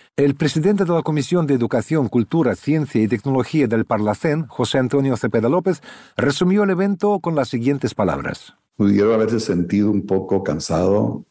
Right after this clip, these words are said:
Speaker 2: de escuchar las inquietudes de los muchachos y las respuestas que dieron nuestros cosmonautas. Pero ¿quién no ha visto más de alguna vez hacia el cielo y preguntarse qué hay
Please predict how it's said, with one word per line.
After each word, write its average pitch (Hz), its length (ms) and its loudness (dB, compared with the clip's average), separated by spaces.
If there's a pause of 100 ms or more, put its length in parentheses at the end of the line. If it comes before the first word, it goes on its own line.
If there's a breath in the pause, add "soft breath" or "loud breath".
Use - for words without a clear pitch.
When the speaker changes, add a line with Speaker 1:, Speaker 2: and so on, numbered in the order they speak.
Speaker 2:
de - 120 -4
escuchar 92 400 0 (360)
las 92 160 0
inquietudes 92 840 2 (180)
de 87 80 -2
los 90 140 2
muchachos 101 480 0
y - 20 0
las 92 140 0
respuestas 92 680 0 (120)
que 71 100 2
dieron 87 540 2 (120)
nuestros 80 360 -2
cosmonautas. 98 640 0 (400)
Pero 92 220 4
¿quién 151 240 2
no 151 100 2
ha - 20 2
visto 123 800 -2 (200)
más 196 160 2
de 190 80 2
alguna 117 300 2
vez 107 200 0
hacia 104 200 -2
el 78 80 -2
cielo 90 460 -2 (240)
y 101 80 0
preguntarse 95 960 0 (140)
qué 98 180 2
hay 104 400 0